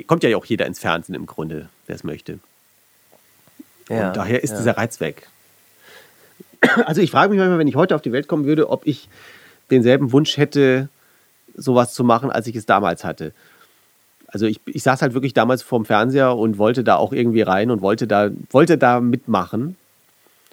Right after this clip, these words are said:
Speaker 1: Äh, aber es war auch so ein Ziel, was so unfassbar weit weg war. Wo man wusste, da kommt man nicht hin. Da kommt man, wenn nur mit Beziehungen hin, die ich alle nicht hatte.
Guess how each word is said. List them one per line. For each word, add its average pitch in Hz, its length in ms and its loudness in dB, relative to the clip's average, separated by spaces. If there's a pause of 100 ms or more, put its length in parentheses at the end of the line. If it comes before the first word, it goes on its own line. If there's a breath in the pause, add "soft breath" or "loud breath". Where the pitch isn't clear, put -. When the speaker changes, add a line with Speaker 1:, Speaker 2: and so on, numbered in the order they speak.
(440 soft breath)
Speaker 1:
Äh, 113 400 4
aber 117 240 2
es - 140 -6
war 120 140 4
auch - 140 -6
so - 100 -4
ein 107 80 -2
Ziel, - 220 -10
was 104 140 -10
so - 160 -12 (160)
unfassbar 117 480 -2
weit - 220 -10
weg - 220 -14
war. - 180 -16 (640 soft breath)
Wo 104 100 -8
man 95 480 -6
wusste, 113 200 -8
da 101 100 -2
kommt - 300 -6
man 107 120 -4
nicht 92 160 -8
hin. 117 260 -2
Da 76 100 -6
kommt - 200 -10
man, 95 140 -10
wenn 107 140 -6
nur 110 180 -2 (240)
mit - 240 -10
Beziehungen 110 800 0
hin, 92 300 -6 (680 soft breath)
die - 160 -10
ich - 100 -6
alle 107 100 -2
nicht 98 180 -4
hatte. 80 360 -8